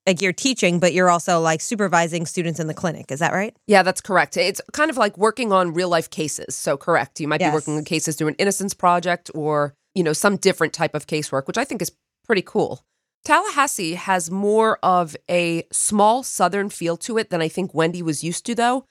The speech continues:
Speaker 2: 'cause Wendy was raised in Miami, but Dan really liked this small college town.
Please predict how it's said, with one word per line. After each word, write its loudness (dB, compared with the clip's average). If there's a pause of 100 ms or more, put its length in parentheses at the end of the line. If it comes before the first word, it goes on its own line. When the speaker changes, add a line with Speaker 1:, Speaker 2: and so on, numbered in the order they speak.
(220)
Speaker 2:
'cause -2
Wendy 2
was 0
raised 4
in 2
Miami, 2
but 4 (100)
Dan 0
really 2
liked 0
this -2
small 2
college -4
town. -4